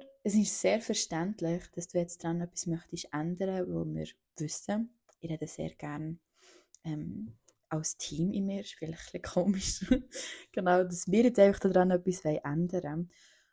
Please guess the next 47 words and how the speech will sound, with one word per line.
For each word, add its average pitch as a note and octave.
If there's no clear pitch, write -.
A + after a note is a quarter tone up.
und E3+
dort F#3+
auch F#3+
lösungsorientiert F3
hergehen, F3
nicht F3
das E3
Schwarz-Weiß -
denken. F3
Ähm, D#3+
ich E3
habe E3
zum E3
Beispiel E3
so E3
Sachen D#3+
mir D#3+
immer E3
vorgenommen E3
wie, E3
ja, E3+
keine E3+
Ahnung, E3
ich E3
mache F3
irgendwie F3
mehrere E3+
Monate D#3+
gar E3+
keinen G#3+
Sport G#3
und D#3+
dann D#3+
sage D#3
ich, -
okay, E3
jetzt E3+
mache D#3+
ich -
für -
ein E3
halbes E3
Jahr C#3+
jeden F3+
Tag A3+
lang A3+
Sport. -